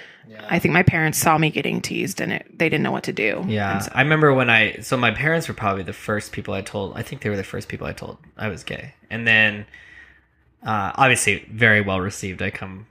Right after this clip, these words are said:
Speaker 1: I don't come from any, like, religious background, so there
Speaker 2: Mm-hmm.
Speaker 1: was no bias there. Um, but I remember my mom saying, "Maybe you should wait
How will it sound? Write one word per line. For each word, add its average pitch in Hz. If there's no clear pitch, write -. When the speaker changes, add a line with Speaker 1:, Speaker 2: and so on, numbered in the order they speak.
Speaker 1:
I 104
don't 107
come 107
from 104
any, 98
like, 90
religious 101
background, 104
so 214
there 190
Speaker 2:
Mm-hmm. 175
Speaker 1:
was 107
no 110
bias 98
there. 104
Um, 101
but 131
I -
remember 143
my 123
mom 117
saying, 101
"Maybe 127
you 120
should -
wait 92